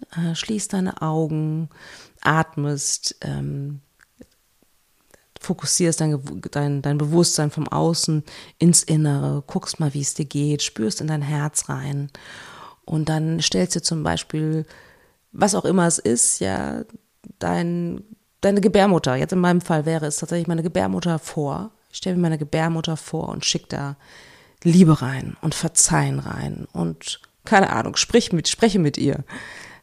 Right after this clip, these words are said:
Ähm, so, wow, ich bin so wütend auf dich, aber ich möchte jetzt diese Wut loslassen, weil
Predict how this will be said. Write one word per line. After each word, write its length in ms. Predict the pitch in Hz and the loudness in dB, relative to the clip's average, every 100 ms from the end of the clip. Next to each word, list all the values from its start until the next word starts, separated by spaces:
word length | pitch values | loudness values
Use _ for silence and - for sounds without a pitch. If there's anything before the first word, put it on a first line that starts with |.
| - | -2
Ähm, 460 | 160 160 165 156 | 2 2 2 0
so, 500 | 147 156 151 147 - - | 0 0 0 -2 -4 -6
wow, 560 | - 170 165 135 127 - - - - | 2 6 6 4 -2 -12 -20 -20 -14
ich 220 | - - _ | -14 -16 _
bin 200 | 185 180 | 4 6
so 280 | 170 165 139 | 4 2 2
wütend 360 | 180 147 - | -2 -2 -6
auf 160 | - - | -8 -8
dich, 340 | - - - | -10 -12 -8
aber 140 | 147 - | -4 -2
ich 120 | - | 2
möchte 280 | 175 151 151 | 2 2 0
jetzt 380 | 151 147 - - | -2 -2 -8 -2
diese 580 | 175 175 151 151 147 147 - - - - - | 2 2 4 2 2 -2 -8 -20 -20 -14 0
Wut 640 | 151 170 170 170 - - _ _ _ | 6 10 10 6 0 -10 _ _ _
loslassen, 840 | - 160 165 165 - 147 - 151 143 | 6 8 10 6 4 -2 -2 -4 -4
weil 720 | 135 156 160 147 143 151 175 | 2 6 6 4 0 -4 -6